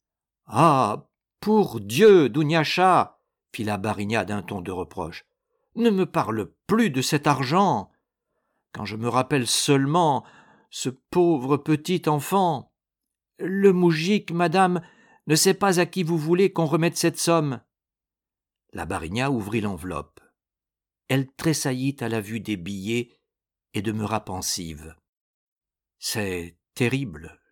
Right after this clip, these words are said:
l'argent. Que de maux il engendre, disait-elle. » « C'est Doutloff, madame. Lui ordonnez-vous de se retirer,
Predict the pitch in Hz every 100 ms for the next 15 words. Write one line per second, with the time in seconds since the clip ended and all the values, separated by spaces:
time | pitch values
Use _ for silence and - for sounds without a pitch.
0 | _ 98 101 90 92 90 98 _ _ _
1 | _ _ _ _ _ - 180 156 151 143
2 | 151 139 139 143 131 147 147 131 107 104
3 | - _ _ - 87 82 85 82 78 69
4 | - _ _ _ _ _ _ _ _ -
5 | - 151 131 120 117 107 143 151 202 202
6 | 123 113 107 95 90 - _ _ _ _
7 | _ - 151 220 196 165 180 180 165 175
8 | 151 - 120 120 - 151 185 202